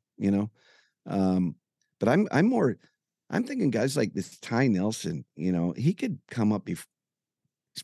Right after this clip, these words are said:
you know, within two years type of deal, sign a contract. I don't know. The way he's playing, I, I'm impressed. So we've got a nice prospect pool. And you know what?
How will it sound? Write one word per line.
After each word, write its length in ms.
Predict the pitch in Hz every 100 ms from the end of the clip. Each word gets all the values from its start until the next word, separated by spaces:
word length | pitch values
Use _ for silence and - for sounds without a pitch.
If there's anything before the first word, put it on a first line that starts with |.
| - _
you 80 | 107
know, 80 | 80
within 300 | 90 110 92
two 200 | 120 98
years 320 | 87 107 104
type 240 | 73 67
of 80 | 62
deal, 140 | 58
sign 240 | - 80 78
a 40 |
contract. 500 | 71 76 85 76 69 92
I 100 | 135
don't 140 | 117
know. 160 | 92 80
The 80 |
way 140 | 87 113
he's 140 | 117
playing, 420 | - 110 120 135 - _ _ _ _ _ _ _ _
I, 180 | 101 117
I'm 220 | - 120
impressed. 600 | 107 87 95 90 - - _ _ _ _ _ _
So 380 | - - 90 87 - _ _ _ _ _ _ -
we've 160 | 143
got 160 | 202 226
a 40 |
nice 260 | 165 143 160
prospect 580 | - 135 135 123 113 -
pool. 300 | 117 123 - - _ _ _
And 500 | 113 113 113 110 104
you 140 | - 127
know 100 | 135
what? 220 | 156